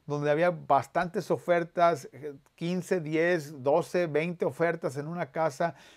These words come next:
Eso ya no lo estamos viendo. En este momento estoy viendo completamente otra realidad, ¿no? ¿Cuál es el consejo que te puedo, eh, dar si eres un vendedor de casa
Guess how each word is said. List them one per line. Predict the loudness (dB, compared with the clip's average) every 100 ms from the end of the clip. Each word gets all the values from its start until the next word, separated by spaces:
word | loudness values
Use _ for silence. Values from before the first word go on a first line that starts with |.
| -6
Eso | 0 4
ya | 2 4 6 6
no | 6
lo | -2
estamos | 0 0 0
viendo. | -2 -2 -4
En | -2
este | -2 0
momento | -2 -2 -4 -6
estoy | -6 -4
viendo | -4
completamente | -4 -6 -4 -2 -2 -2 -6 -4
otra | -2 0 -2
realidad, | 0 0 0 0 0 -2
¿no? | -6 -8 -10 -20 -20 -20 _
¿Cuál | 8 10
es | 10
el | 6
consejo | 4 2 2 2
que | 2
te | 0
puedo, | -2 0 0 -2 -8
eh, | -4
dar | 4 6 4
si | 0 -2
eres | -2 -4
un | -8 -10 -20 _ -2
vendedor | 6 6 8 8 10 10
de | 8 4
casa | 6 6 6 0 0